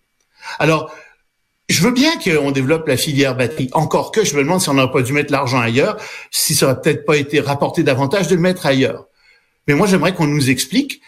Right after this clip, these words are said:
comment on va rentrer en concurrence contre tous les pays du monde qui ont leur propre filière batterie d'ici deux mille trente, alors que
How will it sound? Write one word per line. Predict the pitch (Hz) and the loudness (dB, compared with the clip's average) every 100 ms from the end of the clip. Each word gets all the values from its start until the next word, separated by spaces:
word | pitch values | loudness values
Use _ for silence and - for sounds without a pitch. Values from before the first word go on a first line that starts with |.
| _ | _
comment | - 165 170 220 247 | -2 0 2 0 -2
on | 135 | 0
va | 131 | 2
rentrer | 127 190 196 214 | 2 -2 0 0
en | 147 | 0
concurrence | 196 196 208 180 170 113 - - - | 0 0 0 2 0 -2 -4 -10 -12
contre | - 262 - | -2 -2 2
tous | 320 | 0
les | 277 | 2
pays | 202 208 180 | 2 2 2
du | 143 | 2
monde | 156 147 117 - - - | 2 2 0 -4 -14 -16
qui | - 165 | -4 0
ont | 151 | 2
leur | 135 113 | 0 -2
propre | - 440 - | -2 -4 -2
filière | 277 233 233 175 | -2 0 0 0
batterie | 165 - 180 220 | -2 -2 -4 -2
d'ici | 151 - 156 | -4 -2 0
deux | 147 | 2
mille | 135 | 2
trente, | 123 160 240 - - - | 0 -2 -2 -4 -12 -8
alors | - 175 208 208 | -2 0 0 -2
que | - 202 240 | -2 0 0